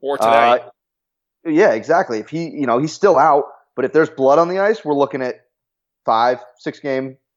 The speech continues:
Speaker 2: suspension at least, right?
Speaker 1: Yeah, it's a travesty. I think that you're the best pl-, game two is lost. You lost the game. Now you gotta find a way to regroup on the road to win <laughs> game three. And
Speaker 2: Yeah.
Speaker 1: what do you do?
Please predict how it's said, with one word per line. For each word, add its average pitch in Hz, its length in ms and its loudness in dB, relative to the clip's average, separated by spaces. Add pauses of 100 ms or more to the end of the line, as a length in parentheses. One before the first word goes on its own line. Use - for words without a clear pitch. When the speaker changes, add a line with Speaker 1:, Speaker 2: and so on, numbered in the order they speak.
(140)
Speaker 2:
suspension 131 480 -4
at 87 120 -4
least, 123 320 -2
right? 110 360 2
Speaker 1:
Yeah, 95 220 -12 (260)
it's - 140 -20
a 131 60 -14
travesty. 117 520 -8
I 123 100 -6
think 151 200 -8
that 127 220 -4 (280)
you're 156 200 -2
the 147 80 -4
best 170 320 -4
pl-, - 100 -10 (280)
game 214 240 -6
two 190 240 -8
is 120 120 -10
lost. 113 680 -4
You 127 100 -14
lost 156 300 -2
the 147 100 -8
game. 123 320 -8 (300)
Now 139 140 -10
you 156 160 -6
gotta 156 220 0
find 147 260 -6
a 135 40 -6
way 139 140 -4
to 131 60 -6
regroup 127 540 -8 (100)
on 143 240 -2
the 127 80 -10
road 123 340 -2
to 127 80 -14
win 139 200 -8
<laughs> - 20 -14
game - 340 -12
three. 135 500 -10 (300)
And 123 100 0
Speaker 2:
Yeah. 127 80 6
Speaker 1:
what 117 60 6
do 165 60 -2
you 156 140 -4
do? 131 360 -2